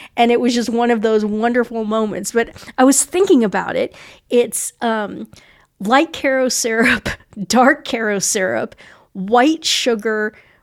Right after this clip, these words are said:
brown sugar. <laughs> It's, it's literally just sugar pie, and the pecans are there just to give it this,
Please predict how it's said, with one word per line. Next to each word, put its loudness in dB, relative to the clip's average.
brown 4
sugar. 2
<laughs> 2
It's, -6
it's 0
literally 2
just 0
sugar 0
pie, -2
and 0
the 4
pecans 0
are 4
there 0
just -2
to -6
give -2
it -6
this, 0